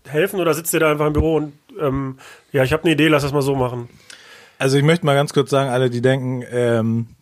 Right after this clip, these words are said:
Speaker 2: unter der Woche hast du krass viel Zeit. Wir sitzen Dienstag bis Freitag, sitzen wir in einem Büro. Das ist zwar geil und, äh, wir sind da mit geilen Leuten. Shoutout, äh, an unser Büro.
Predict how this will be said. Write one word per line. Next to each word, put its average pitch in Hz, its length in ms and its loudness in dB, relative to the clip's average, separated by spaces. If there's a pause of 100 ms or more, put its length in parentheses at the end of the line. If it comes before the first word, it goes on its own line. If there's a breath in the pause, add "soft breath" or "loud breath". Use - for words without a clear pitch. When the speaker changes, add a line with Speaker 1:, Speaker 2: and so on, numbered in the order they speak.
(440)
Speaker 2:
unter 147 260 2
der 123 100 2
Woche 123 420 4
hast 113 160 -2
du 117 60 -2
krass 117 220 -4
viel 117 160 -4
Zeit. 127 340 0 (120)
Wir 107 220 0
sitzen 117 480 0
Dienstag 117 440 2
bis 110 140 -2
Freitag, 104 480 -4
sitzen 110 280 -6
wir 101 80 0
in 101 80 -2
einem 101 200 -2 (200)
Büro. 104 480 -2 (680 soft breath)
Das 104 120 -8
ist 110 120 -10
zwar 110 160 -2
geil 117 520 2
und, 113 400 -2
äh, 107 300 -6
wir 110 160 -2
sind 117 200 2
da 113 100 4
mit 110 160 2
geilen 113 260 2
Leuten. 131 480 2 (760)
Shoutout, 117 520 2
äh, 110 200 2
an 110 180 -2
unser 110 220 0
Büro. 113 400 -2